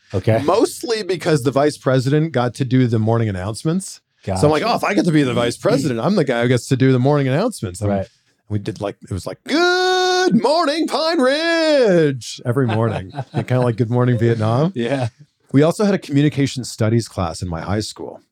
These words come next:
Speaker 2: and we basically made T V every single week.
Speaker 1: Really?
Speaker 2: We had a little T V studio inside my high school, and you would rotate through the different roles. So you were the V T R operator, the audio guy, the camera operator.
Speaker 1: That's so cool.
Speaker 2: And
Speaker 1: This
Speaker 2: then
Speaker 1: is in high school.
Speaker 2: This is in high school.
Speaker 1: Wow.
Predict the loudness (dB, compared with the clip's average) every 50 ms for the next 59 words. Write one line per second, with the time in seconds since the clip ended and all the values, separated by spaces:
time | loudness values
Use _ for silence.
0 | _ -6 -4 -2 -2 -2 -2 -2 0 2 2 0 0 -4 -4 -2 0 2 2 2
1 | 0 0 2 2 0 0 -2 -8 -6 -2 0 0 2 2 0 0 -2 -4 -6 _
2 | _ _ _ _ -6 -2 0 0 0 0 0 0 0 2 2 0 -2 -4 -6 _
3 | -8 -2 0 0 2 0 0 -2 -2 -2 -2 0 2 2 2 2 2 2 2 0
4 | 0 -2 -4 -4 -4 -4 -6 -8 -8 -6 -4 -2 -2 0 0 0 0 -2 0 0
5 | 2 2 2 2 0 0 -2 -2 -4 -6 -8 -10 -10 -10 -10 -12 -14 _ _ _
6 | _ _ _ _ _ -4 0 2 2 4 4 4 4 4 4 4 2 0 -2 -8
7 | -12 -4 0 2 2 2 2 0 0 -2 -2 -2 -4 -4 -2 0 0 2 2 2
8 | 0 -2 -2 -2 -2 -4 0 0 0 0 0 -2 -4 -6 -8 -6 -4 0 2 2
9 | 2 2 2 0 0 0 -2 -2 -2 0 2 2 4 4 4 2 2 0 -2 -4
10 | -4 -2 -2 0 0 0 0 0 -2 -4 -6 -8 -12 -14 _ _ _ -20 _ _
11 | _ _ _ _ _ _ -20 -16 -10 -6 -2 0 0 2 2 2 2 2 2 2
12 | 2 4 2 2 0 0 -4 -6 -6 -4 -2 0 0 2 2 2 0 0 0 2
13 | 2 2 2 2 0 0 -2 -4 -8 -10 -12 -12 -12 -10 -8 -8 -6 -4 -2 0
14 | 0 2 2 2 2 2 0 -2 -2 -4 -8 -10 -10 -10 -10 -4 0 0 2 2
15 | 2 2 0 -2 -6 -10 -12 -10 -10 -12 -14